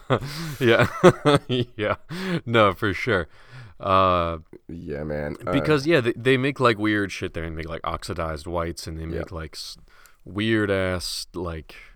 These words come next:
Speaker 1: cherry-esque sort of things, but they also
Speaker 2: Mm-hmm.
Speaker 1: just make, like, regular still oxidized whites. Like, they make some stuff that's sweet, they make some stuff that's dry, they make some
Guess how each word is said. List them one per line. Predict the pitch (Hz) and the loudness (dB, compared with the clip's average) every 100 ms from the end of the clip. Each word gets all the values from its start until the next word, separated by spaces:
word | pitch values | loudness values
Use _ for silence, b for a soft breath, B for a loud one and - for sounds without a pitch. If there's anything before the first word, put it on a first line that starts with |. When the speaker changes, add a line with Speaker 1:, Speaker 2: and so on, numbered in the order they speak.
| - | -20
Speaker 1:
cherry-esque | - - 101 101 107 104 - 95 98 - | -14 -6 0 0 0 -4 -4 -6 -8 -10
sort | - 107 98 | -6 -2 -2
of | 90 | -2
things, | 101 98 | -4 -4
but | 90 85 | -6 -8
they | |
also | 92 92 | -6 -6
Speaker 2:
Mm-hmm. | 98 | -6
Speaker 1:
just | 87 | -6
make, | 87 | -8
like, | 85 76 | -8 -8
regular | 82 87 90 85 | -8 -4 -4 -6
still | - - 95 95 | -8 -6 -4 -2
oxidized | 90 - 104 95 90 | -4 -6 -6 -6 -4
whites. | 92 92 - - | -6 -6 -6 -8
Like, | 85 | -8
they | 87 | -8
make | 87 - | -8 -8
some | 92 82 | -8 -8
stuff | - - | -10 -10
that's | - - | -12 -12
sweet, | 98 90 | -8 -8
they | - | -10
make | 78 | -14
some | - | -14
stuff | 78 76 | -14 -14
that's | 73 | -14
dry, | - 95 90 | -8 -6 -6
they | 85 | -6
make | 80 78 | -10 -12
some | - | -14